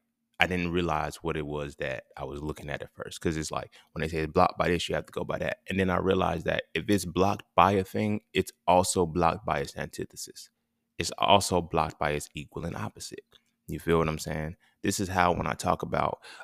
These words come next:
uh, the root chakra, when I talk about, "Oh, it's blocked by fear," it's also blocked by faith. This is why I teach you how to go through the levels of the mind and understand that fear and faith are the same thing. Fear, the reason why the root chakra ends up being blocked by fear as opposed to faith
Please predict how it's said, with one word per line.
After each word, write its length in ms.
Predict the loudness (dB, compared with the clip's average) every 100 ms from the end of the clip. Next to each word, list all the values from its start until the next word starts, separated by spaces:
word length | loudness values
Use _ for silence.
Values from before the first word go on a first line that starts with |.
| -6
uh, 300 | -4 -2 -6 -6
the 80 |
root 200 | -4 -2
chakra, 380 | -2 -6 -6 -10
when 100 | -10
I 80 | -10
talk 200 | -8 -8
about, 360 | -6 -4 -4 -4
"Oh, 120 | 0 0
it's 100 | 2
blocked 300 | -2 -2 -4
by 140 | -6
fear," 240 | 0 0
it's 140 | 2 2
also 240 | 0 0
blocked 240 | -2 -4 -4
by 120 | -8
faith. 300 | -4 -4 -4 -8
This 180 | -8
is 120 | -6 -4
why 140 | -4
I 40 |
teach 300 | -2 -4 -4
you 60 | -4
how 100 | -4
to 80 | -4
go 180 | -4 -6
through 220 | -6 -4
the 40 |
levels 280 | -4 -6 -8
of 80 | -4
the 60 |
mind 320 | 2 2 2 -2
and 100 | -6
understand 400 | -6 -4 -4 -4
that 120 | -4
fear 140 | -6
and 100 | -4
faith 220 | -2 -2
are 40 | -2
the 60 |
same 260 | -6 -4 -4
thing. 220 | -2 -4 -6 _ _ _ _ _
Fear, 460 | 2 6 6 2 _ _
the 80 | 6
reason 300 | 6 6 4
why 140 | 4
the 80 | 4
root 160 | 0 -2
chakra 280 | -4 -6 -4
ends 200 | -2 2
up 160 | 2 2
being 200 | -4 -2
blocked 320 | -2 -2 -6
by 100 | -12 -6
fear 280 | -2 0 0
as 160 | -6
opposed 300 | -6 -6 -8
to 60 | -4
faith 280 | 0 0